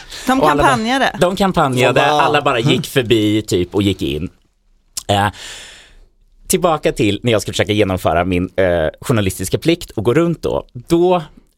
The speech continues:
Speaker 2: är det ju så att hovets informationsavdelning hade två personer på mig. Jag tror
Speaker 1: Mm.
Speaker 2: det var så få skrivande journalister.
Speaker 1: Gud, det är som när jag var på Moderaternas Stockholms valvaka. Då hade jag också två personer i hälarna hela kvällen.
Speaker 2: Alltså,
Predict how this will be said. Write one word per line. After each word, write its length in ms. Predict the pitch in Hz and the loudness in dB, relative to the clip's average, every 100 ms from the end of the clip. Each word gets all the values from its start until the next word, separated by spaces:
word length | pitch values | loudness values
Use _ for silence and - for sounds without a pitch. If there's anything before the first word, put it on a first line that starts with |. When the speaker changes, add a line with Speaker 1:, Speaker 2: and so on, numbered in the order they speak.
| _ | _
Speaker 2:
är 100 | 110 | 0
det 60 | |
ju 60 | 104 | 0
så 240 | - 101 | -2 -2
att 340 | 90 - 95 - | 0 0 -2 -2
hovets 300 | 147 156 - | -4 -2 -2
informationsavdelning 1200 | 147 156 151 151 131 - 98 95 95 135 175 180 - _ | 0 -2 0 0 -2 -2 0 2 2 2 0 -2 -6 _
hade 380 | - 170 135 131 - _ _ - | -6 -4 0 -2 -2 _ _ -2
två 60 | 415 480 - | 0 0 -2
personer 580 | 403 - 117 92 80 - - | -2 0 0 0 -4 -4 -4
på 180 | - 101 | -2 0
mig. 380 | 92 - 87 - | -2 -4 -6 -4
Jag 100 | - | -4
tror 120 | - | -2
Speaker 1:
Mm. 120 | 220 185 | 0 2
Speaker 2:
det 60 | |
var 120 | 254 | 0
så 140 | 247 208 | 2 0
få 360 | 151 123 113 | 2 0 0
skrivande 300 | 139 139 110 | -2 0 0
journalister. 600 | 104 98 80 - - 101 - - | 0 0 -2 -4 0 -2 -2 0
Speaker 1:
Gud, 200 | 220 190 | 0 2
det 100 | 196 | 0
är 60 | |
som 200 | 185 185 | 0 0
när 80 | 170 | 0
jag 80 | 160 | 0
var 100 | 156 | -2
på 140 | 170 | -2
Moderaternas 800 | 165 160 160 165 156 165 156 - - | -4 -4 -2 -2 -2 -6 -6 -8 -16
Stockholms 640 | - - 175 - 151 147 | -16 -10 -10 -6 -4 -4
valvaka. 800 | 156 151 139 143 151 160 - - - | -4 -2 -2 -2 -4 -6 -10 -16 -16
Då 120 | - | -6
hade 100 | 175 | -2
jag 60 | 147 | -2
också 100 | 143 | -4
två 300 | - - 143 | -10 -6 -6
personer 360 | - 156 147 143 | -6 -8 -6 -8
i 40 | |
hälarna 520 | 156 160 143 139 156 | -4 -4 -4 -6 -8
hela 160 | 160 - | -8 -10
kvällen. 240 | - - - - - - | -14 -16 -18 -20 -20 -8
Speaker 2:
Alltså, 320 | 156 - 139 | -6 -4 -6